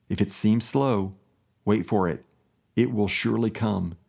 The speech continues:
It will not delay. Habakkuk two three. Or maybe, like Mary, you've been confronted with the reality of a hope that seems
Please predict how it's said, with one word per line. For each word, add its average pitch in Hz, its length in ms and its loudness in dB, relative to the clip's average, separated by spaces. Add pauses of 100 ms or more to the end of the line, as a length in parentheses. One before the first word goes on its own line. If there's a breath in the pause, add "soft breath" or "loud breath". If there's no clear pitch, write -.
(420)
It 131 160 2
will 104 180 2
not 101 560 0
delay. 92 560 0 (760)
Habakkuk 87 500 -2
two 92 180 -2
three. 87 400 -4 (1120 loud breath)
Or 120 140 8
maybe, 110 480 2 (380 soft breath)
like 117 220 4
Mary, 104 500 2 (280 soft breath)
you've 156 260 4
been 160 180 4
confronted 139 520 2
with 113 180 -2
the 110 100 4
reality 104 560 2
of 107 180 0
a 98 80 2
hope 131 400 -2
that 110 160 0
seems 113 480 0